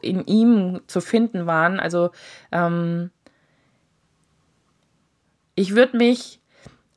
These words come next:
als, äh, fünfundsiebzigprozentige Introvertierte bezeichnen und die anderen fünfundzwanzig Prozent sind extrovertiert, wenn's sein muss. So, wenn ich merk, ähm, da fängt jetzt keiner an zu reden oder man muss, äh, eine Ansage machen oder was auch immer,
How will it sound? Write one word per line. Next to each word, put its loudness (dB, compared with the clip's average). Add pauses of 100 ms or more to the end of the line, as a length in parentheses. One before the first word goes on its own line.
(160)
als, 2
äh, 4
fünfundsiebzigprozentige -4
Introvertierte 0
bezeichnen -2
und -6
die -4
anderen 0
fünfundzwanzig -4
Prozent -4
sind -2 (320)
extrovertiert, -2
wenn's 0
sein 2
muss. -6 (480)
So, 0
wenn -2
ich -6
merk, 2
ähm, -2
da 2
fängt -4
jetzt -2
keiner 0
an 2
zu -14
reden 0
oder 0
man -2
muss, -6
äh, -2
eine 0
Ansage 2
machen -2
oder -2
was 0
auch -6
immer, 2